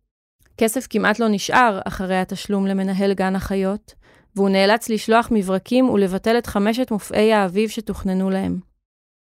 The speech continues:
"האגוזים לא ישביעו אותנו לאורך זמן",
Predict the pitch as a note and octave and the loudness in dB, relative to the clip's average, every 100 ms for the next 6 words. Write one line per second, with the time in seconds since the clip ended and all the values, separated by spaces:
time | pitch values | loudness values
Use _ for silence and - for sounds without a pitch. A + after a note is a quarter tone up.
0 | _ _ _ - A#3 A#3 B3+ D#4+ D4 B3 | _ _ _ 0 2 4 2 4 4 4
1 | A3+ - A#3 B3+ G#3+ G3 F#3+ F#3+ F#3+ F#3 | 2 0 2 2 2 2 0 2 2 2
2 | F#3 - G#3 G#3 F#3 | -2 -4 0 0 0